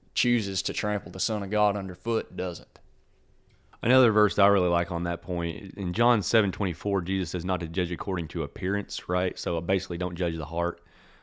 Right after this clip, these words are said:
Speaker 2: Um, but he also says in Mark chapter seven, verse twenty-one, "For from within,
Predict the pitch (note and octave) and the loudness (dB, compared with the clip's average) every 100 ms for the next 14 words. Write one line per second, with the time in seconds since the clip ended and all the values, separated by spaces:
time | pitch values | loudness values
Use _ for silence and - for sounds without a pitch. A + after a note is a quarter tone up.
0 | _ - F2 E2+ E2 - _ _ A#2+ C#3+ | _ -4 -2 0 -2 -6 _ _ 6 6
1 | F#2+ - - - _ _ - G#2 A#2 - | 6 0 -14 -20 _ _ -4 2 2 2
2 | G2 - F#2+ F#2 F2 F2 F#2 F2+ G2 G2 | 0 2 2 2 -2 -4 -4 -2 -2 -2
3 | - F#2 D#2 - G#2 F#2+ F2+ F2 F2 - | -4 -6 -8 -4 -2 0 -2 -4 -4 -6
4 | - _ - - G2 F#2+ F2 F2+ A2+ E2+ | -14 _ -18 -8 -4 -4 -4 -4 -2 -2
5 | F2 - - G2 F2 - A2 G#2+ G#2 F#2 | -4 -8 -6 -4 -4 -4 -2 -2 -2 -2
6 | G2+ A2 | -2 -2